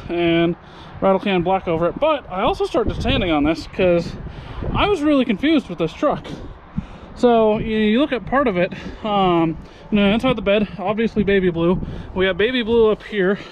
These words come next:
uh, through, I think it's the fender. Yeah, we got dark blue up here on top of the fender. And I think the front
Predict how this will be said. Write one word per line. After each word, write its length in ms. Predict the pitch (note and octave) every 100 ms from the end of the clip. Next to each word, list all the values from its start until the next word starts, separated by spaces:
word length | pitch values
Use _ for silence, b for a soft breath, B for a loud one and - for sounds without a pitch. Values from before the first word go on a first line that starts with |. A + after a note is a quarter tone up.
| B D#3+
uh, 300 | F#3 F3 E3
through, 600 | - G3+ C4 C4 B3+ A3+ B B B
I 40 | -
think 200 | G#3+ A#3
it's 100 | F#3+
the 80 | E3
fender. 420 | D4 D#4+ G3+ G3+ B B B
Yeah, 120 | C4
we 100 | A#3
got 240 | A3+ G3 -
dark 320 | G3+ D4+ -
blue 340 | G3+ F3+ F3+ B B
up 220 | - G#3
here 140 | A3 A#3+
on 100 | F#3
top 220 | G3 F#3+
of 60 | D3
the 60 |
fender. 420 | - D#4 A#3+ D3 - - B B B B B
And 560 | F3 F#3 F3+ F3+ F3+ F3
I 80 | E3+
think 260 | G#3 G3+ - B B B B B B B B -
the 80 | E3
front 340 | - A#3 A#3+